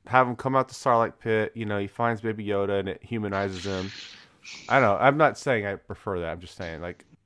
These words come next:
yeah, they gave a lot of his badass traits to the Mandalorian, so they had to change it, man.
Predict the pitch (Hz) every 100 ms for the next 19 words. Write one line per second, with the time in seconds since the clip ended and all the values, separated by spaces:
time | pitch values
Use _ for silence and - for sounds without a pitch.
0 | _ _ - 110 127 131 127 151 147 127
1 | 120 104 92 104 101 98 92 - 110 -
2 | 92 92 92 87 98 87 101 107 135 107
3 | - 90 80 80 82 80